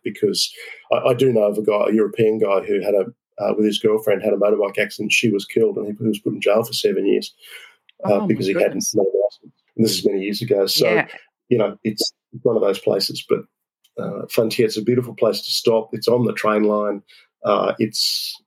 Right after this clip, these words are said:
Speaker 1: you know, it's hot, but it's near the beach, and, uh, you know, it's, it's a great dest-, lesser known destination. Uh, and, and Mune Beach was very, very popular, of course, with the Russians for a long time, but not as much these days.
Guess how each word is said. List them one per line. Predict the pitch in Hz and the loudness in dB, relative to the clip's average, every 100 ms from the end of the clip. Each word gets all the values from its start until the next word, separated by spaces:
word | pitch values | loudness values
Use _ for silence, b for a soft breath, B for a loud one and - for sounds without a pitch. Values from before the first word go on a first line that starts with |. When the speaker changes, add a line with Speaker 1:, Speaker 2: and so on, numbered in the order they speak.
| _ - | _ 0
Speaker 1:
you | 113 | 2
know, | 104 | 2
it's | 104 | 0
hot, | 135 - | 0 0
but | - | -2
it's | - - | -2 0
near | 110 | 0
the | 101 | 0
beach, | 98 101 107 104 - | 0 2 2 -2 -2
and, | 95 95 98 | -2 -2 0
uh, | 98 95 - | 0 0 -4
you | - | -6
know, | 95 92 _ | -6 -8 _
it's, | - - | -20 -10
it's | - 110 | -8 -6
a | 110 | -4
great | 101 101 | -2 0
dest-, | - 120 - _ | 0 -2 -4 _
lesser | 104 120 120 113 | 0 0 2 0
known | 95 113 113 | 2 2 2
destination. | 98 - 101 92 - 104 90 _ B B B _ - | 0 -2 -6 -4 -4 -6 -14 _ B B B _ -6
Uh, | 104 104 127 135 | -2 0 2 2
and, | 143 | 2
and | 143 143 | 4 4
Mune | 139 113 | 4 2
Beach | 110 113 - | 2 0 0
was | 101 | 0
very, | - 110 104 | 2 2 2
very | 101 | 0
popular, | 101 110 107 95 | 0 -2 -2 -8
of | 90 | -6
course, | - 104 - | -2 -2 -2
with | 107 | -2
the | |
Russians | 101 113 - 101 | 2 2 0 -2
for | - | 0
a | 101 | 2
long | 98 92 | 2 0
time, | - 110 117 | 0 0 2
but | 104 - _ B B - | 0 -2 _ B B 0
not | 107 | 0
as | 98 | 0
much | 101 - - | -2 -2 0
these | 107 107 | 0 0
days. | 113 131 - | -2 -2 -6